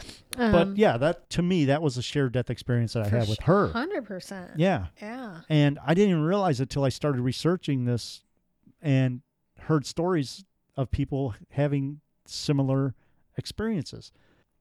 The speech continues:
Speaker 1: But we did get another email from someone that was a twin. And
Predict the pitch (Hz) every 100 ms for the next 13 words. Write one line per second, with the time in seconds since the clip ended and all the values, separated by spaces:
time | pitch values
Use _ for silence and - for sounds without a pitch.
0 | _ - 135 127 123 143 123 110 131 135
1 | 131 117 120 120 175 190 131 117 135 117
2 | - 131 123 123 120 _ _ _ _ _
3 | _ - 120 107 - - 190 123 92 85
4 | _ _ _ _ _ _ _ _ _ _
5 | _ _ _ - 143 127 123 120